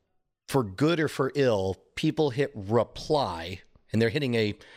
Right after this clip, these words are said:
you know, that's not my post to comment button. That is Gmail's reply button. And then they talk as though they're talking directly to me, which sometimes is pleasant and good, um, and, and other times makes people feel,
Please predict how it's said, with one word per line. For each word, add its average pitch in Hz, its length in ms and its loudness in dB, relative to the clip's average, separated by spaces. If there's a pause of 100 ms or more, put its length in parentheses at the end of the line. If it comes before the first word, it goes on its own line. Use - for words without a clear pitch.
(300)
you 101 500 -4
know, 95 40 -4
that's 113 240 -2
not 123 200 0
my 139 500 2
post 120 240 -2
to 98 80 -8
comment 101 440 0
button. 98 340 -4
That 113 180 2
is 92 160 -4
Gmail's 90 840 -2
reply 123 600 0
button. 92 440 -6 (340)
And 127 140 2
then 160 140 2
they 156 160 2
talk 175 480 0
as 110 220 0
though 131 200 2
they're 123 160 0
talking 120 380 0
directly 107 460 0
to 113 100 -6
me, 127 160 0
which 107 240 -6
sometimes 208 640 0 (420)
is 135 300 2
pleasant 131 460 0
and 120 100 -4
good, 123 380 2 (440)
um, 131 460 0 (140)
and, 135 320 2
and 135 260 0
other 143 220 0
times 143 640 0 (100)
makes 131 400 0
people 143 320 -2
feel, 131 540 2